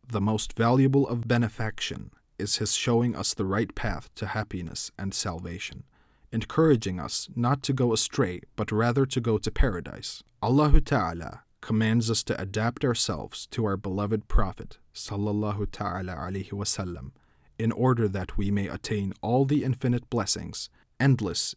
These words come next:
and inexhaustible pleasures in paradise, and to attain his grace and love. So, his blessings are as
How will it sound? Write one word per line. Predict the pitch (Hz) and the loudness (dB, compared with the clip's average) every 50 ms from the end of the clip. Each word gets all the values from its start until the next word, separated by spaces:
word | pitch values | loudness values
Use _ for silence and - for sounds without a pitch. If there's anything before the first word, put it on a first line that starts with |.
| _ - | _ -6
and | 110 117 113 - - | -4 -4 -4 -2 0
inexhaustible | 120 123 110 110 104 120 117 117 110 - - 120 95 98 85 | 0 2 2 2 2 2 2 2 0 -2 -4 -4 -2 -2 -4
pleasures | - - - 131 113 101 - 82 - - - - - _ - | -6 -4 -2 0 0 0 -2 -6 -8 -8 -10 -12 -14 _ -8
in | 104 110 | -8 -2
paradise, | - - - 120 101 87 - - - - - - - - _ _ - | 6 8 8 8 8 2 -6 -10 -12 -12 -12 -12 -12 -12 _ _ -4
and | - 113 110 - | -2 -2 -2 0
to | - 117 98 | 0 -2 -2
attain | 87 - - - 139 135 104 - - _ - | 0 -2 0 2 2 2 2 -2 -6 _ -14
his | - 101 - - | -12 -8 -8 -6
grace | - 120 113 101 90 - - - - - - - | 0 0 0 0 0 -2 -4 -6 -6 -8 -10 -6
and | 101 95 95 95 | -6 -6 -4 -4
love. | 92 95 - - - _ - _ _ _ | -6 -6 -6 -8 -12 _ -20 _ _ _
So, | - - - - 147 113 90 - - _ _ _ _ _ _ _ _ _ | -2 2 2 4 4 2 0 -2 -6 _ _ _ _ _ _ _ _ _
his | _ - 113 98 | _ -4 -4 -4
blessings | 101 107 117 127 135 - - 147 156 147 - - | 0 0 2 2 2 2 0 0 0 0 -2 -4
are | - 110 98 | -2 -2 -2
as | 85 107 104 | 0 0 -2